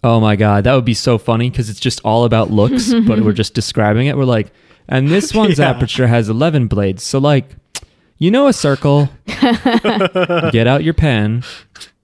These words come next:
Speaker 1: Okay. Um, this first email does not have a sign off. So I will say Eli.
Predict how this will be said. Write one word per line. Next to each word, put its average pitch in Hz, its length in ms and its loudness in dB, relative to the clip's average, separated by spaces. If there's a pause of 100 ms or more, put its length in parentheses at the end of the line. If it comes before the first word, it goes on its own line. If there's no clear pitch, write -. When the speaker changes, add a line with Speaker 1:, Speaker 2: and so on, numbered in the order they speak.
(800)
Speaker 1:
Okay. 113 360 -2 (400)
Um, 117 640 2 (140)
this 165 500 -2 (440)
first - 680 -2 (360)
email 117 640 0 (960)
does 95 220 -2
not 104 180 0
have 101 600 -2 (580)
a - 80 -8
sign 127 300 -2
off. - 440 -6 (640)
So 127 480 -4 (400)
I 101 140 -2
will 98 120 0
say 107 240 -2
Eli. 127 460 0